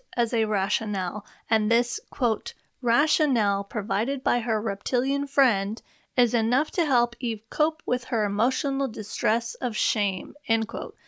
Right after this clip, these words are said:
Anatomy of the Soul, page two hundred fourteen. As a psychiatrist, Doctor Thompson is psychoanalyzing Eve here.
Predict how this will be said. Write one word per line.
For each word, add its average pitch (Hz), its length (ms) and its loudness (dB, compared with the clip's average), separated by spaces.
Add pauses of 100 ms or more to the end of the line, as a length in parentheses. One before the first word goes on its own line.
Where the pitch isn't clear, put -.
(200)
Anatomy 220 460 2
of 214 80 -4
the 247 80 0
Soul, 202 340 0
page 220 320 -4
two 220 140 -6
hundred 202 280 -6
fourteen. 208 600 -6 (880)
As 262 280 6
a - 80 -2
psychiatrist, - 920 -2
Doctor 226 300 -4
Thompson 220 560 -4
is 214 260 -6
psychoanalyzing 240 1300 -2
Eve 240 240 0
here. - 300 -8